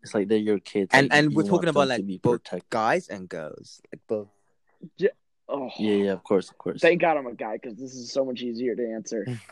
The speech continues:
Speaker 3: Uh, oh my gosh. Um, you know, there's so many pros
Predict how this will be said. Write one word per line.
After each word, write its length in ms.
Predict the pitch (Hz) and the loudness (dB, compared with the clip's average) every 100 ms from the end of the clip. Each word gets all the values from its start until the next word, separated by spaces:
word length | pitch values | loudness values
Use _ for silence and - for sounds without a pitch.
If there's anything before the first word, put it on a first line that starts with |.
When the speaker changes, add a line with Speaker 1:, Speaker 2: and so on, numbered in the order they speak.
| - _ _ | -20 _ _
Speaker 3:
Uh, 460 | 170 175 175 175 170 - _ - - _ _ _ _ _ _ _ _ - - _ _ - - _ _ - - - - - | 6 8 6 2 -2 -8 _ -20 -20 _ _ _ _ _ _ _ _ -18 -18 _ _ -12 -12 _ _ -20 -20 -18 -16 -12
oh 160 | 120 | -10
my 140 | 95 87 | -8 -6
gosh. 440 | 87 78 - - - - | -6 -6 -8 -10 -12 -4
Um, 920 | 127 135 143 147 143 143 135 127 - _ _ _ _ - | 2 4 4 4 2 0 -4 -8 -14 _ _ _ _ -4
you 100 | 170 | 0
know, 300 | 185 185 - _ _ _ _ _ _ _ _ | 2 2 -2 _ _ _ _ _ _ _ _
there's 140 | 170 - | -8 -4
so 120 | 294 | 0
many 160 | 359 202 | 2 0
pros 640 | - - 143 143 147 147 | -2 -8 -4 -2 -2 -6